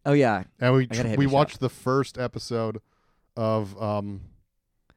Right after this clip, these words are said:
Speaker 1: Oh.
Speaker 2: what, uh, what was it even called?
Speaker 1: Oh, California, San Francisco
Speaker 2: Yeah,
Speaker 1: Murder
Speaker 2: they,
Speaker 1: Town?
Speaker 2: they solve San Francisco's most unusual crimes. A Killer Instinct. It's called Killer Instinct.
Speaker 1: Right.
Speaker 2: We watched the pilot and then couldn't find the other episode anywhere.
Speaker 1: Yeah.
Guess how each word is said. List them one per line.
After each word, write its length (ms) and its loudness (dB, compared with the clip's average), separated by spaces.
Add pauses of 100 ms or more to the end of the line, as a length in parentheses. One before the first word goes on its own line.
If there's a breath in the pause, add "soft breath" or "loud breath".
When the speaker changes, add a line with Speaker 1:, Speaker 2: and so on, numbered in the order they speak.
(340)
Speaker 1:
Oh. 260 10
Speaker 2:
what, 220 4
uh, 240 4
what 120 2
was 120 0
it 80 -2
even 200 -2
called? 400 2
Speaker 1:
Oh, 240 8
California, 600 4
San 200 0
Francisco 380 0
Speaker 2:
Yeah, 200 10
Speaker 1:
Murder 100 6
Speaker 2:
they, 80 6
Speaker 1:
Town? 180 4
Speaker 2:
they 120 8
solve 400 6
San 180 2
Francisco's 320 -2
most 240 0
unusual 580 0
crimes. 440 -2
A 80 0
Killer 300 4
Instinct. 540 -4 (1040)
It's 100 -8
called 200 0
Killer 300 6
Instinct. 280 0
Speaker 1:
Right. 420 2
Speaker 2:
We 80 0
watched 240 4
the 100 2
pilot 280 4
and 80 -2
then 100 -2
couldn't 220 -2
find 180 -2
the 60 0
other 200 2
episode 340 -2
anywhere. 420 -8 (500)
Speaker 1:
Yeah. 340 4